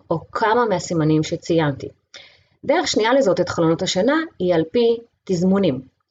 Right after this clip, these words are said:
על פי השעון ומשך הזמן שעבר מהשינה הקודמת. אנחנו פשוט בודקות מתי היה לו קל יחסית להירדם, וכמה זמן עבר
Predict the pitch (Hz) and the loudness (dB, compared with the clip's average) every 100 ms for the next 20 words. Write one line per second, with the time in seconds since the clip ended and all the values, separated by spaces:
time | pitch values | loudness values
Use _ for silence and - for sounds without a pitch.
0 | - - - - 330 311 269 196 160 151 | -20 -6 -2 2 2 2 2 2 2 2
1 | 180 196 240 202 196 208 208 180 156 233 | 0 0 0 0 0 0 0 0 0 0
2 | 269 208 147 147 160 165 175 170 170 - | 0 -2 -4 -4 0 2 2 0 -6 -4
3 | 156 139 135 135 - _ _ _ _ _ | -4 -2 -2 -6 -16 _ _ _ _ _
4 | - - 170 - 240 196 180 214 214 - | -18 -6 -4 0 0 0 0 0 0 -2
5 | - - - _ 147 226 208 196 196 - | -14 -20 -20 _ -2 0 2 2 0 -4
6 | 202 208 226 170 - - 220 202 160 156 | 0 2 2 -2 -8 -2 -2 0 -2 -2
7 | 139 131 143 254 - - _ 147 175 220 | -2 0 0 0 -6 -18 _ -2 0 2
8 | 214 427 - 165 139 202 262 | 2 0 0 -2 0 2 2